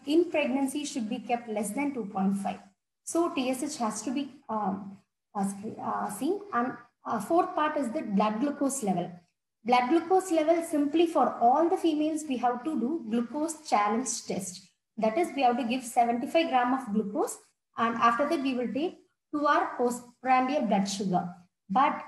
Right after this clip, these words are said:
if the female is high risk, if they are having family history of diabetes, or if they are having any kind of other risk factor, if they are obese or, um, or, um, um, sat-, uh,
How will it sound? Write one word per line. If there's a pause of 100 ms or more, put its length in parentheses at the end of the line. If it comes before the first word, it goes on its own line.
(120)
if
the
female
is
high
risk,
if
they
are
having
family
history
of
diabetes, (320)
or
if
they
are
having (260)
any
kind
of (120)
other
risk
factor,
if
they
are
obese (280)
or, (100)
um, (500)
or,
um, (580)
um,
sat-, (720)
uh,